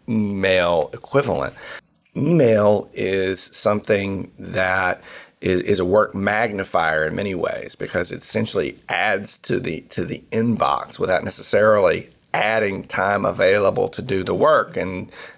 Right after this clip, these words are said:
the, quote, inbox of the electronic healthcare record, uh, has sort of done the same thing. And I think, uh,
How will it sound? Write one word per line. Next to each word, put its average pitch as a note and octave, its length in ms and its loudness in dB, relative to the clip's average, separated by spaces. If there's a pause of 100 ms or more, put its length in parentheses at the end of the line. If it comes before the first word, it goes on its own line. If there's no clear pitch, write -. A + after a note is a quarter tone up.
the, F#2 760 -2
quote, - 260 2
inbox G#2+ 640 2
of F2 200 0
the F2 420 0
electronic F2+ 460 -2
healthcare F2+ 440 0
record, E2 440 0 (340)
uh, D2 180 0 (140)
has - 180 -2
sort F2+ 140 2
of D#2+ 80 -4
done C#2+ 160 -2
the E2 80 -8
same - 260 -2
thing. E2+ 360 -4
And D#2+ 80 -6
I - 40 -8
think, - 560 -6
uh, D#2 260 2